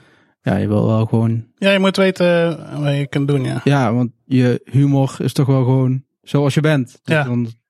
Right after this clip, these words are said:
Speaker 1: als je dan, zeg maar, bepaalde grappen niet zou kunnen
Speaker 2: Het is
Speaker 1: maken,
Speaker 2: wel een, een eigenschap van je.
Speaker 1: Ja, dan zou je jezelf niet kunnen zijn.
Speaker 2: Ja.
Speaker 1: Ik bedoel, je
Speaker 2: Zoals dat sommige mensen ook heel slecht humor hebben en die, die mensen mag ik dan ook niet.
Speaker 1: Nee, maar ik heb ook slechte humor.
Speaker 2: Sommige mensen, die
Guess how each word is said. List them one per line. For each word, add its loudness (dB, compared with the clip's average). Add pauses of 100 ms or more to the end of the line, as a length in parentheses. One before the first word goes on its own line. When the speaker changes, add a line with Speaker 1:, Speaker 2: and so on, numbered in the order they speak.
Speaker 1:
als -10
je 0
dan, 0
zeg -2
maar, -2
bepaalde 0
grappen 0
niet 2
zou 2
kunnen 0
Speaker 2:
Het 2
is 2
Speaker 1:
maken, 0
Speaker 2:
wel -6
een, -4
een 0
eigenschap 0
van -4
je. 0
Speaker 1:
Ja, 0
dan -2
zou 2
je 2
jezelf 0
niet -4
kunnen 0
zijn. -2 (220)
Speaker 2:
Ja. -10
Speaker 1:
Ik -4
bedoel, 0
je 0
Speaker 2:
Zoals 0
dat 2
sommige 0
mensen 0
ook 0
heel 2
slecht 0
humor 2
hebben 2
en -2
die, 0 (340)
die 0
mensen 0
mag 2
ik 0
dan 0
ook -4
niet. -4 (240)
Speaker 1:
Nee, -2
maar 2
ik 0
heb 2
ook 0
slechte 0
humor. 0
Speaker 2:
Sommige 0
mensen, 0
die 0